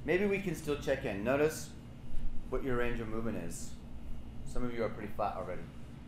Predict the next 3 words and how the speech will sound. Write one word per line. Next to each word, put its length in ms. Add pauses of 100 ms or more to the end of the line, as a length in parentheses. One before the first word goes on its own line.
(340)
Yeah. 80 (1200)
So, 60 (840)
yeah. 180